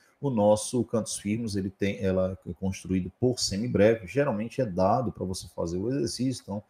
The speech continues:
é, você tem o cantos firmes, e aí você faz o contraponto em cima do cantos firmes que é dado, é, e aí, na segunda espécie, você, ao invés de colocar uma nota contra uma, ou seja, em semibreve também, fazer o contraponto em semibreve,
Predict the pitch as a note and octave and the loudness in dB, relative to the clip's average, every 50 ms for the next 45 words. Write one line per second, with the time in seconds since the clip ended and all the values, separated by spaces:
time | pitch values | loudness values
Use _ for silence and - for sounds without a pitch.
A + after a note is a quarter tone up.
0 | _ _ _ _ _ _ - - F#2 F#2 F2+ F2 F#2 F2+ - - - - A#2 A#2 | _ _ _ _ _ _ 0 2 4 4 2 0 -4 -6 -6 -6 -2 0 0 0
1 | A#2+ A2 G2 F#2 - - F#2+ F2+ - - - - G#2 B2+ A#2 F2 F2+ F#2 F2+ F2+ | 0 0 -4 -4 -4 -6 -8 -10 -10 -12 -8 -6 -6 -4 -2 0 0 0 0 0
2 | F2+ - - - - - - A#2+ A#2+ G#2+ G2+ - - F#2 - - F#2 - - - | -2 -6 -6 -8 -4 -2 0 0 0 0 -2 -6 -8 -8 -6 -6 -6 -6 -8 -10
3 | - - G2 F#2 - - - E3+ F#3 D3 G#2 F2 E2+ - - F#2 - - - F2 | -8 -8 -6 -6 -4 -4 -2 -2 0 0 -2 -2 -4 -8 -10 -12 -12 -12 -12 -12
4 | F2 F2+ - - A#2+ - A2+ A2 A2+ B2 B2 C3+ - - _ _ - - - - | -12 -12 -8 -6 -4 0 2 4 4 4 2 0 -4 -8 _ _ -20 -20 -20 -20
5 | _ _ - A#2+ A2 A2 A2 A2 A2 A2 G#2+ G#2+ G#2+ G#2+ G#2+ G#2 - A#2+ B2 C3+ | _ _ 0 4 4 6 6 6 8 8 8 8 8 6 6 4 2 2 2 4
6 | D3 F3 F#3 - - - B2+ D3+ F#3 G#3+ - - F3 D3+ D3 C3+ - - D#3 E3+ | 4 4 2 -2 -4 -4 -2 0 0 2 0 0 -2 -4 -4 -6 -2 2 4 4
7 | F3 - - - B2 A#2+ - - C#3 D3 C#3+ B2 B2+ B2 A#2 - - B2+ B2 - | 4 4 2 -2 -4 -4 -2 -2 -4 -2 2 2 2 2 0 0 0 2 2 2
8 | - A2+ A2 A2+ A2+ - - - D#3 F3 E3 B2+ A2+ A2+ A2+ - A#2+ A2 - _ | 4 4 4 4 2 -2 -6 -2 0 0 2 2 2 2 2 2 0 -2 -2 _
9 | C3 D3+ F3+ F#3 F3 C#3 A#2 A2+ D3 E3 B2 G2 - G2+ F2+ E2 G2+ A2 C#3+ - | -2 0 2 2 4 4 4 4 2 0 -2 -2 -2 -2 -2 0 -2 -2 -4 -4
10 | - A2+ G2+ G#2 F#2+ F2+ F#2 F2+ F2 - - D3+ D3+ A#2+ A#2+ C#3+ - - G2 F2+ | -4 -4 -2 -2 0 2 2 2 2 0 -4 -4 -4 -2 -4 -4 -4 -6 -6 -4
11 | G2 - - F#2+ F#2 - F#2+ - _ F#2 F2+ - - G2+ G#2+ - - B2+ C#3 C#3 | -6 -6 -6 -10 -10 -8 -10 -10 _ -12 -14 -14 -14 -12 -12 -12 -12 -8 -4 -2
12 | C#3+ D3+ D#3 D3+ | 0 0 0 -2